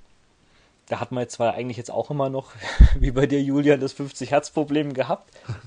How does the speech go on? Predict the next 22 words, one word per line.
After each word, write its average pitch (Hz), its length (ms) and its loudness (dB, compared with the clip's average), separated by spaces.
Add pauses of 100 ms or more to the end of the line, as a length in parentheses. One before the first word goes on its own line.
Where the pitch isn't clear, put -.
(360)
hat - 280 2
aber 143 240 0
damals 147 440 -6
einen 135 200 -6
auch 131 140 -2
noch 143 100 -6
nicht 139 200 -8
gestört, 139 600 -2 (180)
weil 117 460 0 (100)
man 123 240 -10
hat's - 220 -14
ja 143 80 -6
jetzt - 160 -12
auch 135 180 -6
nicht 135 100 -10
anders 139 240 -6
gekannt. 131 460 -6 (2750)
War 101 180 -4
jetzt 113 180 -8
ja 113 120 0
auch 123 160 -2
hier. 104 240 -8